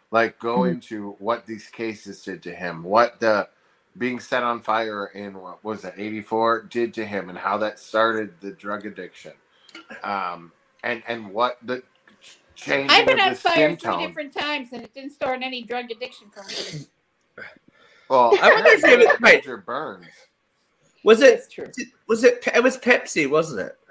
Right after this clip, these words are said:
Speaker 1: Yeah,
Speaker 3: Yes.
Speaker 1: the Pepsi commercial.
Speaker 3: Pepsi
Speaker 4: I
Speaker 1: Yeah,
Speaker 4: wonder
Speaker 1: you
Speaker 4: if he
Speaker 1: can
Speaker 4: ever drank
Speaker 1: see,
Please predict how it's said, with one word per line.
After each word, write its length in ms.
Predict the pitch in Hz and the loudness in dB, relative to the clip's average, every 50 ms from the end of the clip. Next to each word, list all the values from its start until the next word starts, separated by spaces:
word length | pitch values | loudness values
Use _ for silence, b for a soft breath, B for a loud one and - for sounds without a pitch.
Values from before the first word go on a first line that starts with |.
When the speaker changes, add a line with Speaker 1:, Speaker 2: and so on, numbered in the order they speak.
| - _ - | -20 _ -16
Speaker 1:
Yeah, 140 | - 117 | -10 -2
Speaker 3:
Yes. 380 | 123 226 208 202 185 185 - - | -2 0 0 0 -2 -4 -8 -12
Speaker 1:
the 60 | - 226 | -18 -14
Pepsi 40 | |
commercial. 580 | - - 104 - 185 85 - - - 76 - - - | -12 -12 -10 -10 -10 -12 -14 -14 -16 -16 -16 -12 -8
Speaker 3:
Pepsi 300 | 277 269 - - - - 233 | -6 -6 -6 -8 -10 -2 2
Speaker 4:
I 40 | 160 | 4
Speaker 1:
Yeah, 160 | 190 226 220 | 6 6 6
Speaker 4:
wonder 180 | 208 - 180 233 | 6 4 4 2
Speaker 1:
you 60 | 285 | 2
Speaker 4:
if 60 | 302 | 2
he 60 | 320 | 0
Speaker 1:
can 100 | - - | 4 6
Speaker 4:
ever 180 | 185 190 190 196 | 6 6 6 4
drank 300 | - - 175 170 285 285 | 2 4 4 4 4 4
Speaker 1:
see, 220 | 214 151 143 139 | -2 -6 -8 -8